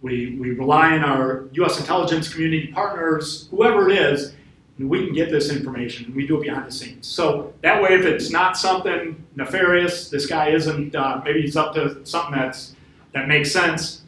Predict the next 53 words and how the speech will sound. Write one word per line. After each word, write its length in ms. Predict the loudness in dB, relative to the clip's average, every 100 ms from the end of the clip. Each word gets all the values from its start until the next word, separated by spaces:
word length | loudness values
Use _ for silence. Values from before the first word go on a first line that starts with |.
| -16 -6
we're 140 | 0
not 200 | 0 0
disrupting 520 | -4 -2 -2 -2 -8
this 140 | -12 -14
guy 280 | -14 -14
or, 240 | -14 -14 -8
or 80 | -6
these 280 | -4 -6 -8
people. 360 | -10 -10 -18 -12
You 80 | -8
know, 140 | -6
we 120 | -4
can 100 | -4
do 120 | -2 -2
this 180 | -2
in 80 | -2
a 60 | -4
way 160 | -4
that's, 300 | -6 -10 -14
that's 240 | -18 -18 -14
quiet 540 | -4 0 0 -2 -8 -16 -20 -10
and 180 | -6 -4
see 240 | -4 0
whether 240 | 2 2 2
or 40 |
not 220 | 2 0
it's 140 | -2 -8
a 40 |
threat. 300 | -12 -16 -18 -20 _ _ _ _ -4 -2 -2 -6 -10 -20 _ _ _ _ _ -20 -20 -20 _ _ _ _ _ _ -20 -20 -12
So 200 | -4 2
me 140 | 4
as 80 | 6
a 100 | 6
coordinator, 580 | 6 6 6 4 4 4
there 220 | 4 4
are 160 | 2 2
fifty-six 500 | 0 0 -2 -2 -2
coordinators 520 | -2 0 0 0 0
in 80 | 0
the 80 | 0
F 180 | 0
B 80 | -4
I. 300 | -6 -4 -4
I'm 80 | -4
the 260 | -4 -6 -4
W 240 | -4 -4
M 80 | -4
D 120 | -4
coordinator 440 | -4 -8 -10 -10 -12
for 220 | -14 -12
F 160 | -14
B 140 | -12 -10
I 240 | -10 -12